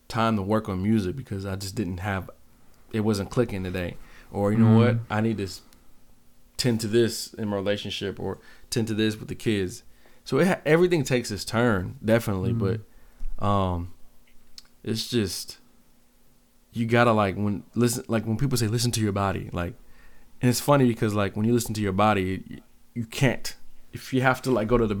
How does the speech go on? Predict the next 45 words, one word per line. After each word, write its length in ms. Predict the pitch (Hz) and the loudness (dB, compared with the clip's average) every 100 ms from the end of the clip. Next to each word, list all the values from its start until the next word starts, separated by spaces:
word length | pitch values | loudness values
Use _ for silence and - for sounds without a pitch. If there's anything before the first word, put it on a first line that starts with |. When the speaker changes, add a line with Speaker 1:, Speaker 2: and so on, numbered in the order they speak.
| 117 | 4
Speaker 1:
bathroom, 400 | 113 110 101 101 | 4 0 -6 -6
you, 60 | 104 - - - | -8 -12 -14 -10
you 120 | - 113 | -4 0
have 220 | 120 113 | 2 0
to. 80 | - | -2
It's 120 | 95 | -6
a 40 | 101 | -4
feeling, 400 | - 151 113 92 - - - - - - | 2 4 4 -2 -12 -20 -20 -20 -20 -8
but 100 | - | 0
it's 100 | 135 | 2
hard 260 | 131 139 147 | 6 8 8
to 80 | 117 | 6
have 120 | 117 | 4
that 120 | 104 | 4
same 240 | 107 117 107 | 2 0 0
thing 300 | 113 127 117 | 2 4 4
with, 100 | 95 | 2
like, 160 | 98 | 0
m-, 220 | 92 98 - - - | -2 -6 -8 -14 -6
men-, 260 | 107 117 117 | 0 2 0
like, 160 | 104 101 | -4 -4
in 80 | 110 | 0
the 80 | 104 | 2
mental 280 | 113 110 104 | 2 0 -4
space, 380 | 101 90 87 - - - - - | -4 -4 -6 -14 -18 -12 -2 2
'cause 160 | 107 | 4
it, 80 | 107 | 4
Speaker 2:
Mm. 220 | 113 101 101 - | 4 0 -4 -2
Speaker 1:
like, 220 | 104 95 | -2 2
we 60 | 123 | 2
don't, 180 | 113 - - - | 2 -4 -14 -10
like, 200 | - - | -10 -6
it's 180 | 117 117 | -4 0
not 220 | 120 - | 0 0
painful 640 | - 123 117 110 101 101 98 | 2 4 4 0 -4 -4 -4
and, 140 | 90 | -4
like, 140 | 87 - | -6 -6
to 80 | |
have, 160 | 104 101 | -4 -4
you 200 | 101 117 | -4 -2
know 100 | 107 | -2
what 60 | 104 | 0
I 60 | 107 | 0
mean? 240 | 110 120 | -2 -2
So 300 | - 101 92 | -2 -4 -4